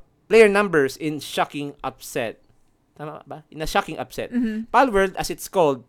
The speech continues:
Speaker 1: has become a bona fide phenomenon and one of the most popular games on the planet,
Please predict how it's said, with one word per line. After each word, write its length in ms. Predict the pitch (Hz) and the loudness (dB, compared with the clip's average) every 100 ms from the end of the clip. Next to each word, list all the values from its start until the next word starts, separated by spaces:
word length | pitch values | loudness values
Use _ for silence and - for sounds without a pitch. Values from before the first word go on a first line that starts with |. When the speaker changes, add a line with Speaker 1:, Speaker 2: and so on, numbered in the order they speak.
| _ | _
Speaker 1:
has 220 | - 156 | -8 -8
become 600 | - 131 156 - 196 165 151 | -10 -10 -10 2 4 4 0
a 80 | 127 | -2
bona 240 | 151 147 | 0 0
fide 240 | 143 139 135 | 0 -4 -2
phenomenon 560 | 135 131 127 120 120 | -4 -4 -6 -8 -8
and 160 | 120 120 | -8 -6
one 120 | 135 | -6
of 120 | 117 | -6
the 80 | 127 | -6
most 160 | 127 - | -6 -6
popular 320 | 135 123 120 | -8 -6 -8
games 260 | 117 113 | -8 -12
on 140 | - 110 | -10 -12
the 80 | - | -10
planet, 320 | 117 110 | -10 -10